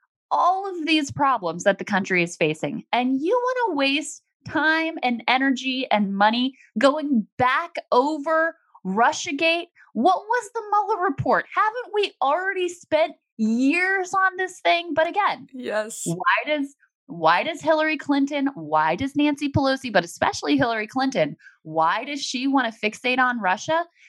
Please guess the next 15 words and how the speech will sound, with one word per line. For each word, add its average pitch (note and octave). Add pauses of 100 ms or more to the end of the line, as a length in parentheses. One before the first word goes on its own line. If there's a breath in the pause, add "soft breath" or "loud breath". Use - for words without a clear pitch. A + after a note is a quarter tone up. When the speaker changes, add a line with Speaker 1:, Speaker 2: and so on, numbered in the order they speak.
(100)
Speaker 1:
Because E4+
it F#4
saves F4+
her D4
from C#4
getting D#4
blamed D#4
for D#4
losing C4+
the C#4
easiest E4
election C4+
of D4
all C#4+
time. D4